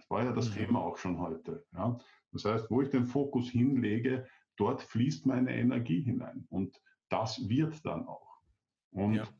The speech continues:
Speaker 1: äh, aus diesen Gedanken, und das ist wissenschaftlich hundertfach schon, ähm, erwiesen,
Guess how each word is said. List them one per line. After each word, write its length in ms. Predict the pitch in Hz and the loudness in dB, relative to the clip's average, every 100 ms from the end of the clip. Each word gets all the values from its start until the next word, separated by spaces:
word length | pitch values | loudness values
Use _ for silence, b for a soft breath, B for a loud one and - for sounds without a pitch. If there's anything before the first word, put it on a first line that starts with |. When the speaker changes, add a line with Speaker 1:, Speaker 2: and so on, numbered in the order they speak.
| _ _ _ - | _ _ _ -4
Speaker 1:
äh, 140 | 101 | -2
aus 280 | - 113 123 | 0 0 2
diesen 320 | 139 135 113 | 2 4 2
Gedanken, 840 | 110 90 - 101 135 156 - 160 135 | 2 -2 0 2 4 2 2 4 4
und 80 | 120 | 4
das 180 | 117 | 2
ist 280 | 113 - 85 | 0 -2 -4
wissenschaftlich 1080 | 101 165 - 170 151 135 131 127 - 123 - | 0 0 2 0 2 2 0 -2 0 0 2
hundertfach 720 | 123 175 160 139 - 120 131 - | 2 4 4 0 0 -2 -2 -4
schon, 460 | - 120 120 113 113 | 0 2 4 2 0
ähm, 360 | 110 107 90 | 2 2 0
erwiesen, 800 | 101 90 101 131 139 147 143 135 | -2 0 2 2 2 2 2 0